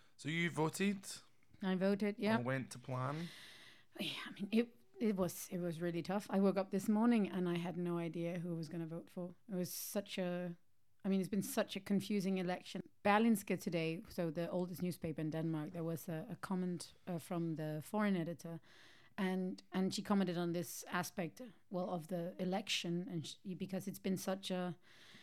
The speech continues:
Speaker 2: it's been such a, like, watching kin-, kindergarteners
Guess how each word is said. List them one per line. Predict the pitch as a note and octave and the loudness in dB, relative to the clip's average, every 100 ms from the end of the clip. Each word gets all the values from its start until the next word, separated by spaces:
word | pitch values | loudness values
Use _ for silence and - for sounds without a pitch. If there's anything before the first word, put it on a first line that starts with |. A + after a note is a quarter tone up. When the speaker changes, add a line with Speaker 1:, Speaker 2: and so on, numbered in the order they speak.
| - - | -20 -10
Speaker 2:
it's | - | 0
been | A#3 | 2
such | C4 C#4 | 4 4
a, | A3+ G3 F3+ F3+ - - - G3+ | 6 6 4 0 -10 -16 -4 0
like, | F#3+ F3 | 2 2
watching | C#4+ - A3+ | 0 4 2
kin-, | G3 G#3+ G#3+ G3 - - | 2 2 2 0 -6 0
kindergarteners | A#3+ A#3 F3+ F3+ E3+ E3+ E3 - | 2 2 -2 -4 -2 -2 -4 -8